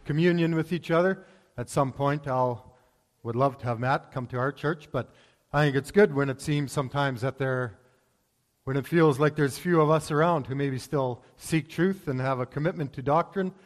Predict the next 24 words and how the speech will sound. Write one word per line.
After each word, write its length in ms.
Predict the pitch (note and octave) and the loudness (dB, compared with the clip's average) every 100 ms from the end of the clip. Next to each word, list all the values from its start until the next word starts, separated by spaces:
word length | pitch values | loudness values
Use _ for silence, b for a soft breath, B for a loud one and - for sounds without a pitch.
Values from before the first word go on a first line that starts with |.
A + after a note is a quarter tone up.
| b b b b | b b b b
And 200 | C3+ C#3+ | -4 -2
we 100 | C#3 | 0
see 180 | C#3 F#3 | 0 4
the 80 | D#3+ | 4
importance 500 | D3+ E3 G#3 E3 E3 | 4 4 4 2 0
of 140 | D3 | 0
it, 120 | A2+ - | 0 -8
especially 480 | - - C#3+ - D3 | -12 -4 -4 -2 -2
as 160 | C3 G#2+ | -2 0
difficult 560 | D#3 E3 - D#3+ D#3 | -2 -2 -2 0 0
as 160 | C#3 A#2 | -2 0
life 260 | D#3 D#3 | 2 2
can 140 | - C#3 | -2 -4
be. 280 | C#3+ F3+ F3 b b b b - | -2 -2 -6 b b b b -8
Uh, 440 | A#2 C3 C3 B2 A#2+ - _ _ _ _ _ | -2 0 2 0 -4 -12 _ _ _ _ _
preparing 440 | - C#3 E3+ G3+ F3+ | -8 0 4 6 4
yourself, 480 | D3+ - E3 B2+ - | 2 2 2 2 4
building 240 | E3 D#3+ | 4 4
yourself 500 | D#3 C#3+ E3+ D#3 C3 | 2 2 4 4 4
up, 200 | F3+ - | 2 2
it's 180 | C3 - | -4 -2
not 220 | D#3+ D#3+ | 0 0
just 260 | D3+ - - | -4 -6 -6
for 440 | D3 C3 B2 A#2 | -2 -2 -2 -6